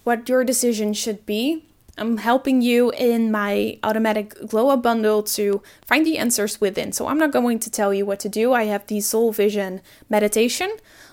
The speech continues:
where you get answers from deep within. So your intuition will guide you, will tell you how to move forward. This can be really helpful. It feels like coming home is what I get back from my clients after doing this meditation.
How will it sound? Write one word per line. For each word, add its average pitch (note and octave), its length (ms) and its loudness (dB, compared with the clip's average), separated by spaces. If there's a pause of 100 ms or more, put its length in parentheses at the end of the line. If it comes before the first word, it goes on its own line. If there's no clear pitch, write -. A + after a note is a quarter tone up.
(160)
where A#3 260 4
you A3+ 200 2
get G#3+ 160 2
answers G#3 480 -2
from G#3 300 -2
deep - 260 -6
within. G3 280 -2
So G#3 140 -2
your A3 160 0
intuition A3+ 600 0
will G3+ 160 2
guide F3+ 340 -2
you, F3+ 140 -4
will F#3 240 -4
tell F#3 260 -4
you F3+ 340 -4 (400)
how G#3 280 4
to G#3 180 -4
move G3+ 300 0
forward. G3+ 580 -2 (300)
This A3 160 -2
can B3 160 0
be A#3 360 0
really A3+ 340 4
helpful. G#3+ 540 2
It G3+ 100 -2
feels G#3+ 300 0
like G#3+ 220 0
coming G#3 300 -4
home B3 340 2
is - 180 -8
what A3+ 140 0
I A3+ 60 -2
get G#3+ 200 -2
back G#3+ 200 -4
from G#3 180 -8
my G3+ 120 -4
clients G3+ 600 -8
after - 160 -8
doing G3 300 -4
this G3 180 -8
meditation. G3+ 800 -6